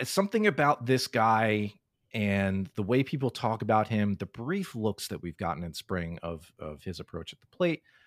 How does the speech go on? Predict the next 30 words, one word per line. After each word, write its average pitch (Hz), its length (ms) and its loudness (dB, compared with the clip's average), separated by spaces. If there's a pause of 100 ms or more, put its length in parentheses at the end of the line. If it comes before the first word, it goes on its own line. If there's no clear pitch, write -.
(580)
something 254 500 -2
just 175 260 0
tells 165 240 6
me 151 80 2
that 131 140 0
he's 151 160 0
gonna 147 180 -2
continue 131 380 -4
to 117 100 -2
be 113 160 -2
a 104 40 -2
fast 104 380 -4
riser, 90 360 -4
especially - 440 -2
now 104 180 2
with 95 100 -2
some 104 220 -2
of 107 60 -2
the 110 60 -4
more, 110 420 -2
you 123 120 -8
know, 143 160 -6 (100)
aggressive 104 480 -6
lines 143 240 -4
that 143 100 -6
we've 151 140 -6
seen 170 240 -4
on 175 120 -2
other 202 140 -4
prospects. - 560 -12